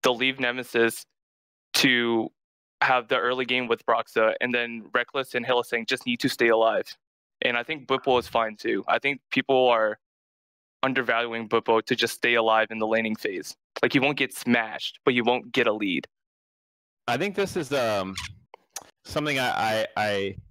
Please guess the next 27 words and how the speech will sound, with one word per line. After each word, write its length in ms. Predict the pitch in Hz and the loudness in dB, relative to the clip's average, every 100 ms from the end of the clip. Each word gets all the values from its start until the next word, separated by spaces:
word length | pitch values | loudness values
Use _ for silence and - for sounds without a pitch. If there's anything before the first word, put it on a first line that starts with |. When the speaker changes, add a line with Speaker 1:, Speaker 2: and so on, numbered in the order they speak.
| _ _ | _ _
Speaker 2:
somewhat 540 | - - 143 180 196 170 | -16 -6 -4 -2 -4 -2
agree 320 | 131 131 151 | -4 -2 -4
with 240 | 156 160 147 | -4 -4 -6
in 100 | 127 | -6
the 160 | 117 | -4
end 280 | 110 139 170 | -4 -6 -8
about, 400 | 107 107 107 - | -4 -2 -2 -2
like, 300 | 104 98 - | -2 -2 -2
um, 520 | 101 98 95 92 92 _ _ _ _ _ _ | -2 -2 -4 -6 -12 _ _ _ _ _ _
you 100 | 110 | -6
know, 180 | 107 98 90 | -2 -4 -4
more 220 | 104 107 98 | -4 -2 -2
of 80 | |
a 80 | 92 | -6
playstyle 520 | - 101 101 117 110 | -6 -6 -4 -4 -6
thing 220 | 107 113 107 | -4 -6 -4
where, 140 | 98 | -4
yes, 380 | 95 95 92 - | -2 -4 -6 -12
I 40 | |
think 280 | - 95 - - - | -12 -12 -14 -16 -8
Fnatic 320 | 95 92 190 | -6 -6 -6
is 80 | 135 | -6
a 40 | |
little 200 | 95 95 | -4 -4
bit 80 | 92 | -6
more, 340 | 95 92 90 _ _ _ _ _ - | -6 -6 -6 _ _ _ _ _ -6
uh, 340 | 95 92 90 | -4 -2 -4